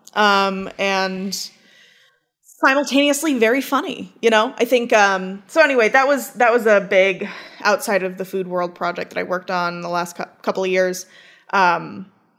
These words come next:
but, you know, Eater keeps me busy. <laughs> If I'm not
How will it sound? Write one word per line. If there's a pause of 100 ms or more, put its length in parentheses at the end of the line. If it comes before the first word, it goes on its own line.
but,
you
know, (280)
Eater
keeps
me
busy. (120)
<laughs> (240)
If
I'm
not